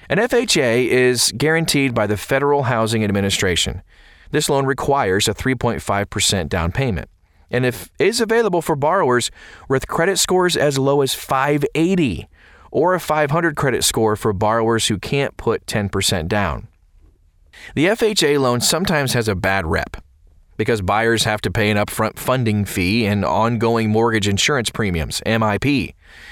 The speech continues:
However, the interest rate on F H A loans is subsidized,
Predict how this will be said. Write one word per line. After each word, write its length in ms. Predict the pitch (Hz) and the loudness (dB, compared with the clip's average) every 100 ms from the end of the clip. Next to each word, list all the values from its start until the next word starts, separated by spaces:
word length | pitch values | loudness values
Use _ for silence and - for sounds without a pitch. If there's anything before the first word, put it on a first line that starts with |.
| - - | -20 -4
However, 420 | 139 202 127 87 - _ - - - | 0 2 0 -4 -8 _ -20 -20 -8
the 180 | 110 131 | -2 0
interest 360 | 185 220 226 - | 0 2 0 2
rate 320 | 139 117 135 - - - | 2 2 -2 -12 -16 -2
on 180 | 117 120 | -2 2
F 220 | 131 147 | -2 0
H 200 | 180 180 | 0 0
A 160 | 143 127 | 0 2
loans 460 | 104 95 95 92 | 2 2 2 0
is 180 | - 131 | 0 0
subsidized, 920 | - 156 151 - 120 90 60 - - | 2 0 0 0 0 0 -2 -4 -6